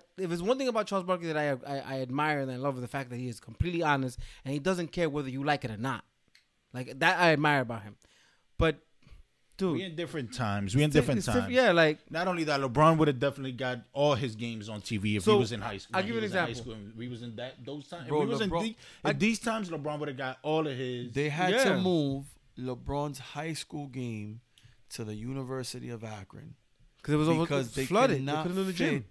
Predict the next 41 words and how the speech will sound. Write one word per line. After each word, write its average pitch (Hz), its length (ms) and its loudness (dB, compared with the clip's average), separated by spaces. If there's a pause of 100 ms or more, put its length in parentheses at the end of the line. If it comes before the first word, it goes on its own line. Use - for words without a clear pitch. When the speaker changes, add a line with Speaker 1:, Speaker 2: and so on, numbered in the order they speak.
(140)
Speaker 3:
in 123 180 -6
his 123 320 -6
Saint 147 460 -8
Mary 139 460 -6
Saint 131 320 -12
Vincent 123 440 -14 (180)
gym. 117 280 -16 (340)
Speaker 2:
But 110 140 -14
that 123 160 -2
one 131 160 -8
was 113 160 -8
broadcast. 104 420 -12 (380)
That 131 180 -10
was 120 80 -12 (100)
Speaker 3:
That 196 280 2
Speaker 2:
bad. 208 60 -8
Speaker 3:
one 202 320 -2
was 160 180 -4
broadcasted, 180 840 -2
and 156 260 -6
then 160 220 -2
they, 170 280 -6
and 165 280 -6
you, 180 180 -10
and, 160 180 -6
uh, 143 220 -8
wasn't 165 240 -12
it 180 60 -16
the 160 80 -10
power 185 300 -8
outage 180 340 -8
went 180 140 -10
out, 180 260 -8
and, 156 300 -10
Speaker 1:
Mm-hmm. 139 240 2
Speaker 3:
and 160 320 0
there 156 120 -2
was, 160 160 -4
like, 156 160 0
no 156 260 -2
electricity 175 800 -4